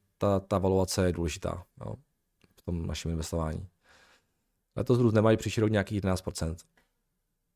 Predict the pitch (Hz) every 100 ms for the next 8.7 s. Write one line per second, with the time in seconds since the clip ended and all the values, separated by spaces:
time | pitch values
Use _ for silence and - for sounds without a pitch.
0 | _ _ - 92 95 - 101 104 92 95
1 | - 98 - 92 95 90 92 - 87 92
2 | 82 90 87 85 92 87 - _ _ _
3 | _ _ _ _ _ _ _ _ _ _
4 | _ _ _ _ _ _ _ _ _ _
5 | _ _ _ _ _ _ _ - _ _
6 | _ _ _ _ _ _ _ _ _ _
7 | _ _ _ _ - 104 98 98 95 98
8 | - _ - 135 127 - 131